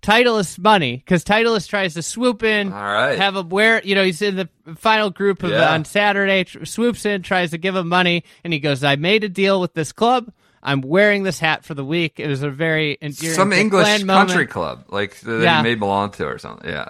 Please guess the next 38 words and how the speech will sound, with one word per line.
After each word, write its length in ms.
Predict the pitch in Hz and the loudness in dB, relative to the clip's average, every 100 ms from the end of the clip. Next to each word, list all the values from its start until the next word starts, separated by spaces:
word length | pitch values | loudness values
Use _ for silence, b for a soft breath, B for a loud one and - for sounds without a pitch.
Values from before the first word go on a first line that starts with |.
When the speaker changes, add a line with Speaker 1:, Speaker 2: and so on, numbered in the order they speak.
| - | -6
Speaker 2:
Okay. 280 | 117 - 196 | -4 2 4
Speaker 1:
We 80 | |
also, 580 | 220 247 - 233 214 185 - | 4 4 0 -2 -2 -4 -4
you 140 | 190 | 0
know, 260 | 202 190 180 | 4 4 2
the 220 | 170 175 | 0 -2
Dick 280 | 165 226 - | 2 0 2
Bland 320 | 208 202 196 | 2 2 2
story 340 | - 202 202 190 | -2 0 2 2
was 200 | 151 139 | -2 -4
a 60 | 156 | -6
bit, 440 | 156 196 196 - 151 - | 0 2 2 0 -18 -6
you 120 | 175 | -2
know, 260 | 175 170 - | 0 -2 -4
Speaker 2:
Sullied. 500 | - 139 120 139 139 - _ _ _ _ b b | 2 4 6 2 0 -18 _ _ _ _ b b
Speaker 1:
sullied, 600 | - 220 233 208 180 147 | 2 4 6 4 2 -2
<laughs> 40 | |
yes, 400 | 175 139 - - | -2 -2 -6 -2
by, 360 | 190 175 180 170 | 2 4 4 0
by, 340 | 170 170 170 165 b b b | 2 2 4 0 b b b
you 100 | 190 | 4
know, 160 | 175 | 4
n-, 260 | 143 185 175 175 | 2 -8 -12 0
numerous 600 | 208 294 311 220 180 - | 4 6 6 4 4 4
rumors 540 | 175 185 160 139 - | 4 4 4 2 2
of, 280 | 151 127 151 | 0 0 0
of 340 | 151 139 135 | 2 2 -2
some, 480 | - 185 160 156 - _ - | -2 0 0 -4 -10 _ -4
um, 560 | 165 156 156 151 156 165 _ _ | -2 0 0 -2 -4 -8 _ _
some 360 | 151 185 160 139 b | -2 -2 -2 -8 b
shovel 380 | - 262 269 254 | 0 4 6 4
boy 260 | 170 190 175 | 2 0 0
type 300 | - 175 165 | 0 0 4
Speaker 2:
He 80 | 190 | 4
got 240 | 190 220 | 6 4
milkshake 420 | 208 214 190 190 185 | 6 4 4 2 4
Speaker 1:
behavior. 240 | 185 165 | 4 4
Speaker 2:
ducked. 420 | 135 110 113 - | 6 4 2 -10